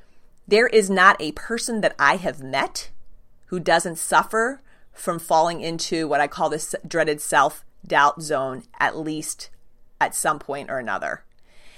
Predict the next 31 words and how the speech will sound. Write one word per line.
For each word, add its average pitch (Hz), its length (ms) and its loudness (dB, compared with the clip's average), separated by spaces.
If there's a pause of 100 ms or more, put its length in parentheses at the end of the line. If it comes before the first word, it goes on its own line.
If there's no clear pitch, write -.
(280)
The 185 240 -4
only 294 420 4
difference 147 800 -2 (720)
is 190 140 2
that 180 160 2
some 214 260 4
people 226 280 0
are 185 160 4
able 165 260 0
to - 160 -4
navigate 147 640 0
the 151 100 -6
zone 147 280 -6
better 160 500 0 (840)
and 180 160 0
to 180 120 -4
reduce 185 340 -2
the 165 160 -2
lag 135 320 4
time 127 380 -2
between 147 500 -8
when 139 200 -4
they 123 220 -6
enter 170 360 -6
the 247 120 -6
zone 240 520 -2 (560)
and 165 160 -4
when 151 360 -2 (220)
they 160 180 0
leave 180 300 -4
it. - 400 -6